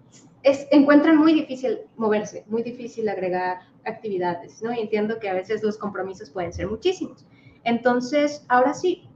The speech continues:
vamos a hablar de la dieta. Te comentaba que lo, lo primero que tenemos que considerar ahí es que si no nos movemos,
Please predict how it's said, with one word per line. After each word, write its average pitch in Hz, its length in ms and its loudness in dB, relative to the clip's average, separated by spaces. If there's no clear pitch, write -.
vamos 277 300 0
a 254 40 -4
hablar 214 260 -2
de 214 60 -6
la 208 120 -4
dieta. 262 360 -4
Te 226 100 -12
comentaba 220 600 -4
que 285 100 -8
lo, 233 300 -2
lo 240 200 -8
primero 247 480 -2
que 320 80 -8
tenemos 226 420 -6
que 247 140 -18
considerar 202 640 -4
ahí 208 300 -4
es 247 200 -2
que 339 120 0
si 262 180 -4
no 220 120 0
nos 262 200 -2
movemos, 233 680 -6